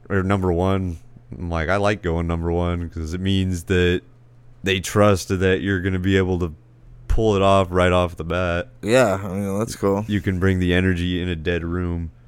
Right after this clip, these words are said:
Speaker 2: I'd, I'd rather go first than last, personally.
Speaker 1: I like doing, I used to hate going first just for anxiety.
Speaker 2: Yeah.
Speaker 1: But now I love it 'cause you get it out of the way right off the bat, and then I can just enjoy the show.
Speaker 2: Just hang out.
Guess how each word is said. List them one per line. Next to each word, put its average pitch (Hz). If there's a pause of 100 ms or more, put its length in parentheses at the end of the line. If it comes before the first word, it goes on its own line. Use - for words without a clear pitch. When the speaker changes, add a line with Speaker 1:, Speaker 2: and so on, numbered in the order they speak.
(360)
Speaker 2:
I'd, 135 (680)
I'd 131
rather 180
go 110
first 104
than 95
last, 90
personally. 92 (120)
Speaker 1:
I 104
like 113
doing, 95 (200)
I 110
used 120
to 120
hate 104
going 107
first 104 (100)
just 82
for 85 (240)
anxiety. 87 (200)
Speaker 2:
Yeah. 104
Speaker 1:
But 85
now 98
I 90
love 90
it -
'cause 80
you 82
get 82
it 85
out 85
of 80
the 80
way 82
right 85
off 80
the 82
bat, 80
and 73
then 90
I 90
can 85
just 76
enjoy 80
the 80
show. 82
Speaker 2:
Just 104
hang 104
out. 107